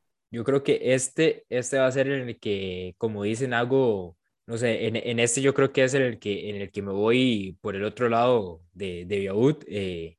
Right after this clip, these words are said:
yo, yo voy a, voy a decir que los Chargers le dan esa primera derrota a los, a los Raiders.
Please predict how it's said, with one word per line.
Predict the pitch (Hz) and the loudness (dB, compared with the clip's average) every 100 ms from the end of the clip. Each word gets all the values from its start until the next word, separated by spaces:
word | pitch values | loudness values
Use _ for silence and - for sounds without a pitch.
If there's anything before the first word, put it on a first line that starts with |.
| _ _ | _ _
yo, | 101 107 107 113 113 110 101 | -10 -4 0 2 4 4 0
yo | 98 104 | -2 -2
voy | 107 120 | 2 4
a, | 123 113 | 4 2
voy | 98 110 | 0 0
a | |
decir | 113 123 | 0 0
que | 117 | -2
los | 113 98 | -4 -2
Chargers | 120 117 127 139 - - - - | 2 2 4 0 0 -10 -16 -12
le | 104 101 | -4 0
dan | 104 117 | 0 0
esa | 117 120 | -2 -4
primera | - 101 110 117 | -6 -2 2 4
derrota | 107 113 113 127 - - | 4 0 0 -6 -6 -6
a | 110 | -4
los, | 101 98 95 90 90 87 - _ _ _ _ | -2 -4 -6 -8 -10 -12 -20 _ _ _ _
a | 110 | -4
los | 104 98 | -2 4
Raiders. | 113 139 190 190 - | 6 6 4 -2 -14